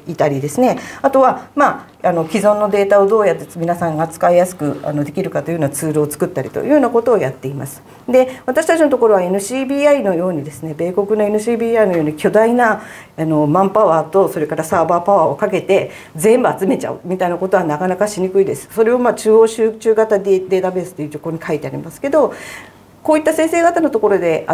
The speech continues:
集めてるものを、まあ、インターネット上にこうバーチャルに集めるっていうような形で連邦型の統合データベースを実現しようということで、えー、この基盤技術開発は進めているところです。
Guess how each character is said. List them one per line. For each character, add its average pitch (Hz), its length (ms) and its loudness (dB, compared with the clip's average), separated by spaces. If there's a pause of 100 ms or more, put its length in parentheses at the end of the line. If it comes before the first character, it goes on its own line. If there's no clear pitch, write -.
集 233 60 -6
め 254 140 2
て 214 80 2
る 165 100 -4
も 165 160 -2
の 196 300 0
を、 208 40 2
ま 214 100 2
あ、 185 40 2
イ 202 60 2
ン 254 80 0
タ 247 80 2
ー 247 40 4
ネ 247 80 4
ッ 247 100 -2
ト 240 100 -2
上 226 220 4
に 285 200 0
こ 175 120 -4
う 160 40 -4
バ 214 120 2
ー 254 80 2
チ 220 80 -2
ャ - 20 0
ル 160 80 -6
に 151 100 -6 (140)
集 185 60 -10
め 185 120 0
る 156 100 -4
っ - 20 -10
て - 160 -12
い 202 40 -2
う - 40 0
よ 190 60 2
う - 20 0
な 185 80 -2
形 208 280 -4
で 262 140 4
連 202 160 2
邦 240 160 -2
型 233 160 0
の 220 120 0
統 214 140 2
合 214 120 6
デ 214 100 2
ー - 20 -16
タ 214 120 2
ベ 208 140 0
ー 165 40 -4
ス - 220 -14
を 202 240 -2
実 165 240 -8
現 165 120 -2
し - 60 -12
よ 165 80 -6
う - 40 -8
と 156 100 -4
い - 20 0
う - 60 -4
こ 277 100 -4
と 294 100 -2
で、 285 240 2 (240)
え 160 180 2
ー、 - 20 -4
こ 156 100 -2
の 147 120 0
基 147 120 -10
盤 151 180 -2
技 147 120 -6
術 143 200 -10
開 160 140 -8
発 151 300 -6
は 339 160 0
進 - 240 -14
め 127 80 -10
て - 140 -14
い - 60 -10
る - 100 -18
と - 100 -20
こ 123 100 -10
ろ 135 80 -14
で 127 140 -14
す。 - 180 -16